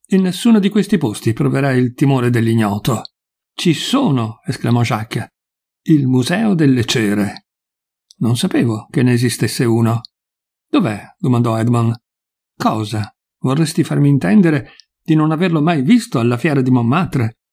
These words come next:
È il posto più orribile che tu possa immaginare. Vi sono rappresentati tutti i crimini più famosi e anche esecuzioni capitali.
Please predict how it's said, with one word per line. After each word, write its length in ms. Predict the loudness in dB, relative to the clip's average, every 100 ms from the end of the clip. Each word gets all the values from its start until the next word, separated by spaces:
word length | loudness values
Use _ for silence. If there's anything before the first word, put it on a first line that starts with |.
| _ _ -6
È 100 | -4
il 180 | -4
posto 340 | -2 -2 0 0
più 180 | 2 0
orribile 640 | -2 0 0 0 -2 -6
che 140 | -6
tu 100 | -6
possa 300 | -4 -4 0
immaginare. 840 | 2 2 2 0 0 -2 -4 -6 _ _ _ _ _ _ -2
Vi 100 | 0
sono 260 | 2 2
rappresentati 1040 | 0 -2 -4 -2 0 0 -2 -2 -4 -4 _ -2
tutti 260 | -2 0
i 60 | 0
crimini 340 | 2 2 2
più 160 | 0 -2
famosi 460 | -2 0 2 2 0
e 60 |
anche 280 | 0 0 0
esecuzioni 640 | 0 0 -2 -2 2 2
capitali. 680 | 0 -2 -4 -4 -2 -4